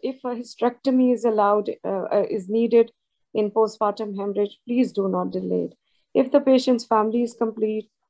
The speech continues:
she already has three to four children, don't waste your time on B-lane suture,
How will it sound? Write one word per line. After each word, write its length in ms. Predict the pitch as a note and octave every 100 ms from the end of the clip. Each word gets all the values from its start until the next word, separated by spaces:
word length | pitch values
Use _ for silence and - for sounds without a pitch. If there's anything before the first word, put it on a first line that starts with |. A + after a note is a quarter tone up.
| _
she 140 | -
already 480 | A#3 A3 A3+ A3+ B3
has 280 | A#3 A3 G#3+
three 200 | - A#3
to 100 | A3+
four 240 | G3 G#3 G#3+
children, 520 | - A3+ G#3 A3 G#3+ _ _ _ -
don't 300 | C4+ D4+ C4
waste 360 | A#3 A#3 A3+
your 140 | A#3+ A3+
time 360 | A#3 G#3 G#3
on 160 | G3+ G3+
B-lane 400 | G3+ G#3+ A3 G#3+ - _ _
suture, 500 | - G#3 - -